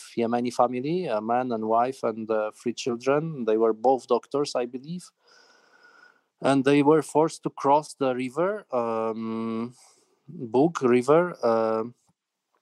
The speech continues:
and, uh, when we were leaving them, uh, the father begged us on the, on his knees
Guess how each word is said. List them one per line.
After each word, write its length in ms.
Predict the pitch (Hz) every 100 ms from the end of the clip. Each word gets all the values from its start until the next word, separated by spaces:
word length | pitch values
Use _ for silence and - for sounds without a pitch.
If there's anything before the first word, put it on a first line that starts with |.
| _ - -
and, 240 | 110 113
uh, 160 | 113 113
when 220 | 120 120
we 100 | 120
were 140 | 117
leaving 400 | 117 147 151 135
them, 300 | 127 123 123 - -
uh, 160 | 110 107
the 80 | 117
father 360 | - 127 123
begged 520 | 104 131 135 123 _ -
us 280 | 117 117 -
on 200 | 120 113 113
the, 80 | 113 113
on 140 | 117 -
his 220 | 117 -
knees 420 | 131 113 - -